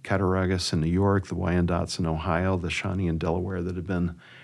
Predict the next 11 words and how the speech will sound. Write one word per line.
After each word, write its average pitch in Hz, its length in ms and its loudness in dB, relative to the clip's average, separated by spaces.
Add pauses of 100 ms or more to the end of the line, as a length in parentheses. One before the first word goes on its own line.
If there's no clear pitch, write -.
(160)
relocated 92 680 4
to, 87 320 2
uh, 80 160 0 (120)
the 92 100 0
area 87 240 2
that's 76 280 -6
now 80 100 -2
Kansas. 90 500 -6 (480)
And 90 340 2
they 92 100 6
met 92 280 6